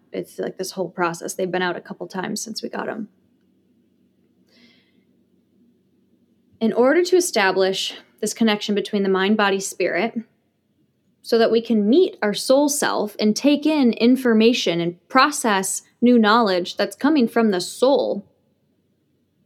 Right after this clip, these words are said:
to then pair with our conditioned self, to then live out this beautiful, healthy, safe, abundant, expansive life,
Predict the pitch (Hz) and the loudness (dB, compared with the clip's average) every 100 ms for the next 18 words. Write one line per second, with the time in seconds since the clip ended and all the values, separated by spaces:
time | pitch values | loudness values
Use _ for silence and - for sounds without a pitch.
0 | _ - 226 208 196 - 277 233 240 214 | _ -4 -2 -2 -4 -2 0 -2 -4 -6
1 | 202 190 202 214 269 214 196 180 170 180 | -6 -4 -2 -2 -2 -4 -4 -6 -8 -6
2 | 202 202 202 240 220 220 220 - - - | -4 -2 0 0 -2 -2 -2 -4 -14 -4
3 | 214 247 240 190 190 214 226 214 175 - | 0 2 0 -6 -4 -2 0 0 -2 2
4 | 226 226 - 180 208 208 - - - 214 | 2 2 0 0 2 2 -2 -6 0 2
5 | 220 175 185 262 202 - | 2 0 0 2 0 -4